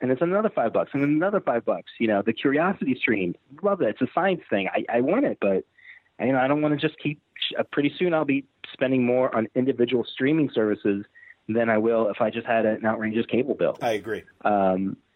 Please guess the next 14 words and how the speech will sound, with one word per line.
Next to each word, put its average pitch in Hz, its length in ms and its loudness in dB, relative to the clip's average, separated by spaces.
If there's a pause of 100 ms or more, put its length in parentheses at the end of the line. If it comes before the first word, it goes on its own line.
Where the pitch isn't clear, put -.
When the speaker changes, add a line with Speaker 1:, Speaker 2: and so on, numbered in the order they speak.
(140)
Speaker 1:
but 139 200 0
I 143 80 4
love 143 340 2
that, 139 240 0 (140)
that 113 220 -2 (580)
those 113 180 0
choices 127 420 -4
are 135 140 0
there 143 240 2
and 110 140 -2
that 87 120 -10
technology 120 580 -2
is 135 140 0
there. 147 300 0